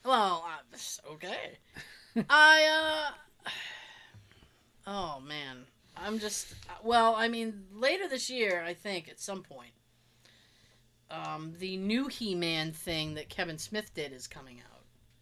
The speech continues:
Speaker 1: And I'm very interested in that. That's a
Speaker 2: <clears throat>
Speaker 1: Netflix thing, and I'm very interested in that because Mark Hamill
Speaker 2: Ham!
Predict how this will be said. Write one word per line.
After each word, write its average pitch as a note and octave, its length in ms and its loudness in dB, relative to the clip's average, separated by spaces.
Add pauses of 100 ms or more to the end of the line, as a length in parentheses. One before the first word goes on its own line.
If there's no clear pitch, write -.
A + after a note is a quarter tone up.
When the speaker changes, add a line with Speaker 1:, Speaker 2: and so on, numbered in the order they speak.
(720)
Speaker 1:
And F3+ 260 -4
I'm B3 240 6
very D4+ 320 8
interested B3+ 340 -4
in G3 80 -2
that. E3+ 200 4
That's G3 200 0
a A3 40 -2
Speaker 2:
<clears throat> - 0 -
Speaker 1:
Netflix F#3 520 -8
thing, B2+ 260 -16
and C3+ 100 -14
I'm D#3+ 140 -8
very A3+ 300 2
interested G3 380 -8
in E3 80 -8
that E3 260 -6
because D3 520 -12
Mark F3+ 280 -6
Hamill A#3+ 540 -2 (180)
Speaker 2:
Ham! E4+ 340 10